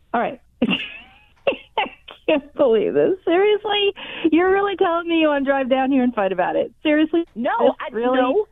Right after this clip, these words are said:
Speaker 2: no. Uh, would you listen for once? Would you just listen to me? I said,
Speaker 1: <sighs>
Speaker 2: "I don't wanna do that. So please stop giving Dylan money after I told you not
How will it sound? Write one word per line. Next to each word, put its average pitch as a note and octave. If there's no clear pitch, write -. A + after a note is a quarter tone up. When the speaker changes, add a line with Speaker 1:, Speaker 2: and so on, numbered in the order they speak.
Speaker 2:
no. A#3
Uh, G3+
would D4
you A#4
listen C#5+
for A#4
once? G#4+
Would G#4+
you G#4
just F#4
listen C#5+
to F#4
me? A3+
I C4+
said, B3+
Speaker 1:
<sighs> B3+
Speaker 2:
"I C4+
don't C#5+
wanna F#4
do C#4
that. B3+
So F4
please F#4+
stop -
giving E4+
Dylan E4+
money G4
after D#4+
I -
told A4
you F4+
not F#4+